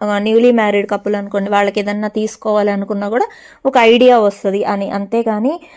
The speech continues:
దయచేసి ఇల్లునైతే మెస్ చేసుకోకండి. ఏమంటే కొని ఇది ఒక, అంటే మీ ఫేవర్ కోరే ఫ్రెండ్ లాగైతే మీకు ఈ విషయం అయితే చెప్తున్నాను. ఇదిగోండి, ఇవన్నీ ఇక్కడ సర్దుకుంటున్నాయి. ఏదైతే అవసరమో అవి మాత్రం పెట్టానండి, మిగతావన్నీ తీసి పడేసి. ఇంతకుముందు ఎంత చెత్త ఉండేది తెలుసా అసలు ఇక్కడ?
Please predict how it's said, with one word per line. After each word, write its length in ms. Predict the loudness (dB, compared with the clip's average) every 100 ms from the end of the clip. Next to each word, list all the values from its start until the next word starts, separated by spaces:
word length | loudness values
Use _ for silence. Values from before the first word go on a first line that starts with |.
| _
దయచేసి 400 | 0 2 0 -2
ఇల్లునైతే 520 | -4 -2 -2 -2 -2 0
మెస్ 380 | 0 -4 -2
చేసుకోకండి. 640 | -2 -2 -4 -4 -2 -2 0
ఏమంటే 680 | 2 2 0 -4 -4 -4
కొని 380 | -2 -4 -2 -2
ఇది 320 | 2 4 4
ఒక, 260 | 0 -2 -2 -2 -2 -6 -10
అంటే 240 | -8 -8 -8 -6
మీ 360 | -4 -2 -4
ఫేవర్ 360 | -2 -2 0 0
కోరే 420 | 0 0 0 -4 -8 -20 -20 _
ఫ్రెండ్ 340 | -6 -2 0 2
లాగైతే 340 | 2 2 0
మీకు 240 | 0 0 -2
ఈ 40 |
విషయం 280 | -4 -4 -6
అయితే 200 | -6 -4 -6
చెప్తున్నాను. 680 | -6 -4 -4 -2 -4 -4 -6 _ _ _ -6
ఇదిగోండి, 320 | 0 2 2
ఇవన్నీ 300 | 0 0 0
ఇక్కడ 140 | 0
సర్దుకుంటున్నాయి. 560 | 0 -2 -2 -4 0 2
ఏదైతే 320 | 2 2 2
అవసరమో 440 | 2 2 2 2
అవి 140 | 2 2
మాత్రం 360 | 0 0 2
పెట్టానండి, 460 | 2 2 0 0 0
మిగతావన్నీ 560 | -2 0 0 0 -4 -4
తీసి 220 | -4 -4
పడేసి. 260 | -4 -4 -6
ఇంతకుముందు 400 | -6 -4 -4 -4
ఎంత 280 | -4 -4 -6
చెత్త 280 | -6 -6
ఉండేది 260 | -4 -4 -2
తెలుసా 300 | -4 -4 -4
అసలు 260 | -4 -6 -8
ఇక్కడ? 220 | -6